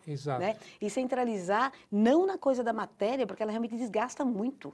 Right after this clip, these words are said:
Speaker 1: Exatamente.
Speaker 2: O que nos favorece realmente a fortalecer a alegria, de ter essa alegria constante, é realmente confiar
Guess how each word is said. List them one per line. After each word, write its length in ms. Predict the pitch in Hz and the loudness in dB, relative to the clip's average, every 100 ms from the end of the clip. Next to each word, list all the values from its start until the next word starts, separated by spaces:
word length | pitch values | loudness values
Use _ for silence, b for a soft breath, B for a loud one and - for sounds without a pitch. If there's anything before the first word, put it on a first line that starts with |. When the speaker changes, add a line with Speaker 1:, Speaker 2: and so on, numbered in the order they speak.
| - | -8
Speaker 1:
Exatamente. 840 | 143 120 123 127 175 147 123 - 190 | -6 -4 -6 -4 -4 -4 -8 -8 -6
Speaker 2:
O 60 | |
que 100 | - | 0
nos 240 | 262 262 - | 0 0 -6
favorece 680 | - 262 233 214 220 214 208 B B | -2 0 2 2 2 0 -10 B B
realmente 320 | 202 202 202 | -2 0 0
a 20 | |
fortalecer 680 | 202 208 - 196 170 - 196 | -2 -4 -2 -2 -2 -2 -2
a 20 | 196 | 0
alegria, 680 | 196 165 175 214 214 165 B B B | -2 -4 -4 0 -2 -2 B B B
de 120 | 175 | -4
ter 100 | 208 | -2
essa 140 | 202 | 0
alegria 360 | 208 180 190 190 | 0 0 0 -2
constante, 600 | 202 175 - 240 277 240 | -2 -6 -6 -6 -4 -4
é 100 | 277 | -4
realmente 440 | 311 247 202 196 | -4 -4 -6 -8
confiar 760 | - 196 170 196 180 214 254 | -6 -6 -6 -2 2 4 2